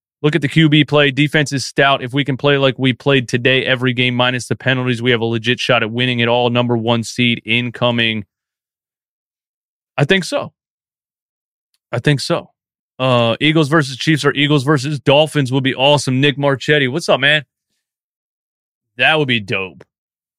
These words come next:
Do you know how cool it is that, uh, Tua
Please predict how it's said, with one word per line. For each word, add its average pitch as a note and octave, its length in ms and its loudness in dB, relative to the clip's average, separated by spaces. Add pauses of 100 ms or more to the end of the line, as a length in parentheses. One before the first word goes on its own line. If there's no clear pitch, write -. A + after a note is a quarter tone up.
(160)
Do D3 80 0
you - 20 2
know A#3 80 0
how C4+ 160 0
cool G3 360 0
it F#3 60 0
is F#3+ 300 -2
that, C3 340 0 (1600)
uh, A#2 840 0 (600)
Tua F#3 540 2